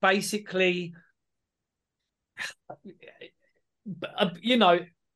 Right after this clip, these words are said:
use-, pushing his weight around and, you know,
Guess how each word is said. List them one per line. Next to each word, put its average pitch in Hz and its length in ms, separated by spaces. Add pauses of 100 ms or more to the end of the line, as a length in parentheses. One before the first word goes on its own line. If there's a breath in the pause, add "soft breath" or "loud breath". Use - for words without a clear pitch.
use-, 208 500 (120)
pushing 220 360
his 208 140
weight 196 300
around 180 500
and, 170 340 (440 soft breath)
you 190 180
know, 160 340